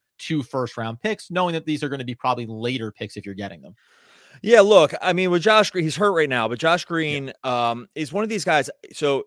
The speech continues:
Speaker 2: you know, first round pick, obviously, three years ago, still on the younger side, though not super young at twenty-three.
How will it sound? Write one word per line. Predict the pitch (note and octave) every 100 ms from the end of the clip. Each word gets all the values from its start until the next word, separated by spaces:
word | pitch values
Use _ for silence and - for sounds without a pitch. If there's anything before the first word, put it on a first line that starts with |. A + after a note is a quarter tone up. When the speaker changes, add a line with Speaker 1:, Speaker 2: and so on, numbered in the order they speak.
| _
Speaker 2:
you | C#3
know, | B2+
first | - F#3+ G#3
round | F3
pick, | D#3+ C#3+
obviously, | C3 B2+ B2+ C3+ C3
three | B2 C3 B2+
years | A#2+ A2+
ago, | A#2 A2+ A2+ A2+
still | - - D3+ D3+ D3 C#3 -
on | C3
the | B2
younger | B2 A#2+ G#2 A#2+ C3
side, | - C#3+ C3 B2+
though | A2
not | A2+ A2
super | - - D3+ D#3 E3
young | D#3+ D#3 D#3 D3+
at | C3+
twenty-three. | - D3 C#3+ C3+ C#3+ D3